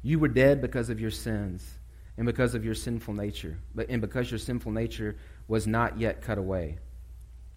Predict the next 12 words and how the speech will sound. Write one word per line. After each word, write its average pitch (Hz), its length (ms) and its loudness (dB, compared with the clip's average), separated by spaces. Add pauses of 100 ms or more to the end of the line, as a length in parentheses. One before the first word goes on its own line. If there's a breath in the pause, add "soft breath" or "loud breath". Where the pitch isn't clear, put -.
Then 135 360 6
God 131 420 8
made 123 320 2
you 123 180 0
alive 110 440 6
with 87 180 -6
Christ. 71 480 -8 (840)
He 147 120 2
forgave 143 500 6
all 139 300 6
your 139 200 0
sins. 131 640 -2